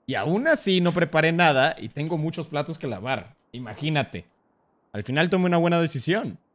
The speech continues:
Lo hice bien. Qué bueno eres, Jimmy. Que no importa lo que digan. Creo porque ya lo estás haciendo a tu ritmo y lo estás haciendo bien.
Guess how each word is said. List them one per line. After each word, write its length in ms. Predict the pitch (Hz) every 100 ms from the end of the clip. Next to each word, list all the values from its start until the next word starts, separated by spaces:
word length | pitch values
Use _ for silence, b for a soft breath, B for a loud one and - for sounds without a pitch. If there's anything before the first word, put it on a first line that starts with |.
| _ _ _ _ _ - _ _ _ _
Lo 140 | 98 95
hice 280 | 98 - 160
bien. 560 | 156 117 104 98 131 _ _ _ _ _ _ _ _ _ _ _ _ _
Qué 160 | 87 85
bueno 380 | 87 117 160
eres, 380 | 139 82 85 87
Jimmy. 400 | 95 87 92 147 _ _ _ _ _ _ _ _ _
Que 80 | 98
no 80 | 123
importa 400 | 165 180 180 196
lo 160 | 196
que 120 | 196
digan. 360 | 165 117 165 156 _ _ _ _ _ _ _ _ _ _ _ _ -
Creo 240 | 98 127
porque 280 | - 120 90
ya 100 | 87
lo 80 | 110
estás 240 | - 147
haciendo 320 | 151 160 151 160
a 60 |
tu 100 | 170
ritmo 340 | 156 123 120 170
y 40 |
lo 60 | 123
estás 240 | - 95
haciendo 340 | 92 113 127 139
bien. 340 | 101 82